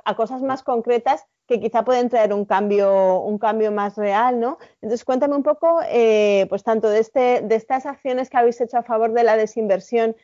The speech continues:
en combustibles fósiles, como de otros, de otros proyectos o de otras iniciativas que hayan podido poner en, en marcha, pues, los miembros de Generación Laudato Si en distintas partes del mundo, entiendo que también respondiendo a las necesidades en cada sitio, ¿no?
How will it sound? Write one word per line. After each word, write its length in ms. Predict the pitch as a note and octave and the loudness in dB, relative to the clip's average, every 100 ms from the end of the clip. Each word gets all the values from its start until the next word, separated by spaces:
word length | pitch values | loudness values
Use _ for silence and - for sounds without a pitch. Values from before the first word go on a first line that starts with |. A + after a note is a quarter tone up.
| _ _ | _ _
en 180 | A#3+ A#3 | 0 0
combustibles 640 | A#3+ A3+ A3 B3+ A#3 A3 | 0 0 0 2 0 0
fósiles, 400 | - B3+ D4+ E4 | -2 -2 0 -2
como 240 | - C4+ G#3+ | -2 0 2
de 100 | A3 | 2
otros, 400 | A3 A#3 B3 - _ _ _ | 0 -2 -2 -6 _ _ _
de 140 | G#3+ | 0
otros 240 | A3+ C4+ - | 2 0 -2
proyectos 440 | C4 B3 B3 C4+ | 2 2 2 -2
o 40 | C#4+ | 0
de 60 | |
otras 240 | A#3+ B3 B3 | 0 -2 0
iniciativas 580 | B3 A#3+ A#3 C4 C#4 C4+ | -2 0 -2 0 -2 0
que 60 | |
hayan 180 | B3 A#3+ | 0 2
podido 380 | A#3+ A#3 A#3 A3 | 2 2 2 2
poner 260 | A#3 A3+ | 2 2
en, 460 | A3 A3+ A3+ A3 G3+ - | 2 2 0 -2 -4 -4
en 140 | A#3 | 0
marcha, 400 | A3+ A3+ - A#3 G#3+ E3 | 0 -2 0 0 0 -4
pues, 200 | G3+ G3+ | -4 0
los 200 | G#3 F#3 | 0 0
miembros 420 | A3+ A#3+ A#3+ A#3 | 0 2 2 0
de 100 | A#3 | -2
Generación 440 | A#3 A3+ A3 A3 A#3 | -2 -2 -2 0 2
Laudato 340 | A3+ A3 A3 | 4 4 0
Si 240 | - C#4 - - _ | -4 -6 -8 -20 _
en 100 | B3 | 0
distintas 460 | A3 A3 A#3+ A#3 A#3+ | 2 2 2 2 0
partes 320 | C4 B3+ C4 | -2 0 0
del 160 | B3 A#3 | 2 2
mundo, 240 | A#3+ C4+ | 0 0
entiendo 360 | C#4+ B3 A#3+ C4+ | -2 -2 -2 0
que 100 | C4 | 0
también 300 | A#3 A3 A3+ | 0 0 -2
respondiendo 460 | B3 - A3+ A3+ | -4 -2 0 2
a 60 | B3+ | 2
las 160 | B3+ A3+ | 0 0
necesidades 580 | G3+ G#3 G#3 G3 A3 | -6 -8 -2 0 0
en 120 | B3+ A#3 | -2 -2
cada 240 | F#3+ D3+ | 0 0
sitio, 400 | - C4 A#3+ F#3 | -4 -8 -4 -4
¿no? 180 | F3+ D#4+ | -4 -10